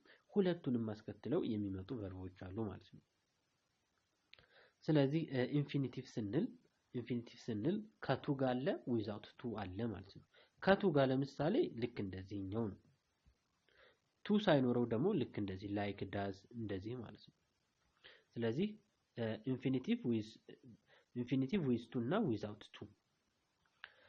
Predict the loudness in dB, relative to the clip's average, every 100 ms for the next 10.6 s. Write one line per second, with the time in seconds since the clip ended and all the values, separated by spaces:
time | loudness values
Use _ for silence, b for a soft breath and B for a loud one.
0 | B B B B 6 8 8 4 2 2
1 | 2 2 -2 -8 -10 -18 -20 _ _ _
2 | _ _ _ _ _ _ 0 2 4 4
3 | 2 0 -4 -4 -6 -6 -4 -2 -2 0
4 | 0 0 B B _ 0 0 2 2 2
5 | 0 0 -2 -4 -4 -6 -10 -14 -16 -2
6 | 0 4 4 4 0 0 0 0 -4 -12
7 | -18 _ b b -4 2 2 2 -2 -2
8 | -4 -4 -6 -6 -10 -12 -10 -10 -10 -12
9 | B B -8 -6 -2 -2 -2 0 0 0
10 | -2 -4 -4 -4 -4